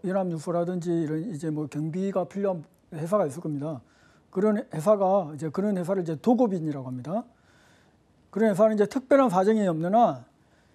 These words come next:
경비 업무를 완성한 후 지체 없이 경비업자에게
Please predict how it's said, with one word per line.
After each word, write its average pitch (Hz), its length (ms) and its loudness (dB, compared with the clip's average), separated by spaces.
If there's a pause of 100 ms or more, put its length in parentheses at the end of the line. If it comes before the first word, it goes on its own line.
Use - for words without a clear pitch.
(220)
경비 208 480 4
업무를 247 460 6
완성한 165 560 2
후 165 320 0 (920)
지체 247 380 2
없이 269 400 4
경비업자에게 202 920 0